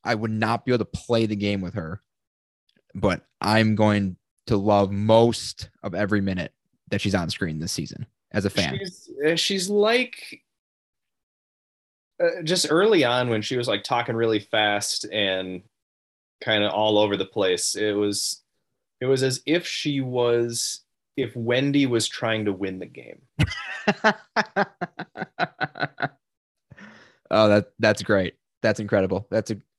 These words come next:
Speaker 1: great reference. That was, yeah. Yeah, Wendy did not seem like she actually wanted to win.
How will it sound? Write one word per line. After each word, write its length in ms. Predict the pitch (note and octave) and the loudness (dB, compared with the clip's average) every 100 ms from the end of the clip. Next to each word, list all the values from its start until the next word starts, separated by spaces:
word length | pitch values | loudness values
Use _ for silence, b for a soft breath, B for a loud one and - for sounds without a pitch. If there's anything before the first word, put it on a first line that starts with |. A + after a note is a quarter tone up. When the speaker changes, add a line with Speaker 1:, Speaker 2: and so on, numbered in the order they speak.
| _ | _
Speaker 1:
great 240 | C#3 D3+ | 2 4
reference. 480 | C3 A#2+ B2 A#2+ - _ _ _ _ | 4 2 0 -4 -10 _ _ _ _
That 180 | G#2+ F2+ | 0 0
was, 240 | G2+ F#2+ | -2 0
yeah. 180 | A2 G2+ - b b b b _ _ _ _ _ _ _ _ | 2 0 -2 b b b b _ _ _ _ _ _ _ _
Yeah, 300 | B2 C3 G#2 A2+ - | 0 2 2 -2 -4
Wendy 320 | A#2+ C3+ D3 | 0 0 2
did 140 | C3+ | 0
not 240 | B2 B2 - | 2 0 -2
seem 100 | B2 | -4
like 160 | A2 | -4
she 140 | G2+ A2 | -2 -2
actually 220 | G#2+ G#2+ | 0 0
wanted 260 | G2+ G2+ G2 | 0 0 -2
to 100 | G#2 | -4
win. 260 | G2 E2 | -4 -6